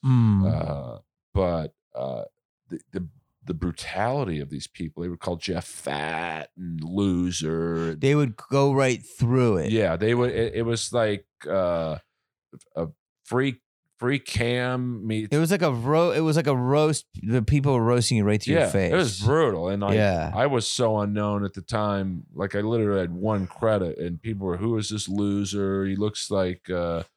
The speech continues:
Speaker 2: Max Headroom." <laughs> It's like, I, I got off kinda easy, but Jeff, they were just hammering. Like, I could
Speaker 1: Mm.
Speaker 2: see someone like you or Jeff who actually has, like, credits, like, they would just pick apart every, uh,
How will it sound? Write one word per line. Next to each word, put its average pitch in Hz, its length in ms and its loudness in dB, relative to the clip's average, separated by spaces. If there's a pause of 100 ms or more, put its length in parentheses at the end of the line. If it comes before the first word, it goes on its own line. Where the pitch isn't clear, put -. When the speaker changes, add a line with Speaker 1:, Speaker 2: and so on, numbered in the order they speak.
(240)
Speaker 2:
Max 98 340 -2
Headroom." 98 760 0
<laughs> - 280 -12
It's - 300 -14
like, - 100 -14 (500)
I, 104 140 -6 (120)
I 156 40 0
got 131 180 2
off 90 160 -2
kinda 87 260 -6
easy, 85 380 -6
but 64 160 -14
Jeff, 107 360 -4
they 78 80 -6
were 67 120 -10
just - 240 -20
hammering. 73 540 -8
Like, 73 200 -12 (440)
I 98 80 2
could 104 100 4
Speaker 1:
Mm. 95 100 6
Speaker 2:
see 107 120 4
someone 95 320 -2
like 80 100 -2
you 90 300 0
or 80 100 -2
Jeff 82 320 -2
who 82 180 -10 (160)
actually 87 420 -6
has, 80 140 -10
like, 78 140 -10 (180)
credits, 95 680 -2
like, 76 200 -8 (120)
they 73 120 -8
would 80 140 -8
just - 220 -14
pick - 180 -8
apart 80 420 -8
every, 76 460 -8 (680)
uh, 67 480 -8